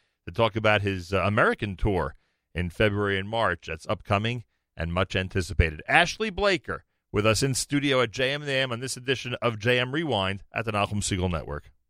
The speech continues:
Uh, we're on Facebook Live right now. Facebook Live right now. Why? Because the legendary Ashley Blaker is in our studio. We are on Facebook Live right now. Go to facebook dot com slash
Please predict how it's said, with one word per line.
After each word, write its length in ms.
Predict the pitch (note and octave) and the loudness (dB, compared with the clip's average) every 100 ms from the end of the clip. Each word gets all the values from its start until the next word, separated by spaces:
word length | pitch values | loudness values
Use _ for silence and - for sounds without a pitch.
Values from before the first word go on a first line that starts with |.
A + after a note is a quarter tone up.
| _ | _
Uh, 240 | C#3 D3+ C#3+ | 8 10 10
we're 120 | D#3+ | 8
on 180 | F#3 A3+ | 8 6
Facebook 460 | G#3+ G#3 - F3+ C#3 | 4 2 4 2 6
Live 360 | D#3+ D#3 C3 | 6 6 6
right 200 | B2+ B2+ | 6 6
now. 260 | B2+ G#2+ E2 | 4 2 2
Facebook 460 | - D#3+ D3 D#3 | 2 0 2 0
Live 280 | B2 C3 C3 | 2 4 6
right 160 | C3+ C#3 | 6 6
now. 140 | A#2 | 4
Why? 340 | A2+ A#2 A#2+ D3+ | 4 6 6 4
Because 220 | A#2+ A#2+ | 2 0
the 60 | A#2 | 2
legendary 560 | C3 A#2 B2 A#2+ A#2 | 2 2 4 6 6
Ashley 320 | G#2 A#2 B2 | 4 0 0
Blaker 460 | G2+ A2 C3 - G2+ | 2 4 4 4 4
is 100 | F2+ | 4
in 60 | G2 | 4
our 120 | F2+ | 2
studio. 440 | - - A2+ F#2 | 0 -2 0 2
We 100 | E2+ | 2
are 80 | F#2 | 2
on 140 | G2+ | 0
Facebook 520 | - C3+ C#3 - C#3 A2+ | -2 0 0 0 -2 4
Live 300 | A#2 A2+ G#2+ | 4 6 4
right 180 | G#2 | 2
now. 140 | G2+ G#2+ | 2 0
Go 120 | G#2+ | 2
to 60 | G2 | 2
facebook 460 | - B2+ - A#2 | 2 0 2 2
dot 200 | A2 G#2 | 4 4
com 220 | - G#2+ G2+ | 4 0 0
slash 580 | - A2+ G2 D2+ - | 0 4 4 2 -6